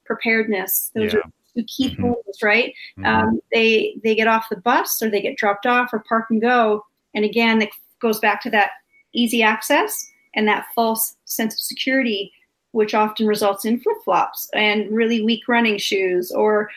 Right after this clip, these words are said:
Speaker 1: no ankle support or no tread. So,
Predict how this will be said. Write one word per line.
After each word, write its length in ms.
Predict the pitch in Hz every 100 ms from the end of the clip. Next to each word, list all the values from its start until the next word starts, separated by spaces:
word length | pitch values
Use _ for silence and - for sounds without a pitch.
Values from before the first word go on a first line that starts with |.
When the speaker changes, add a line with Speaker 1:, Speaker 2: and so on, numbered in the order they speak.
| -
Speaker 1:
no 220 | 247 240 247
ankle 320 | 233 226 233
support 640 | - 214 - 202 202 190
or 140 | 202 202
no 180 | 208 202
tread. 480 | - 214 208 196
So, 320 | - 226 220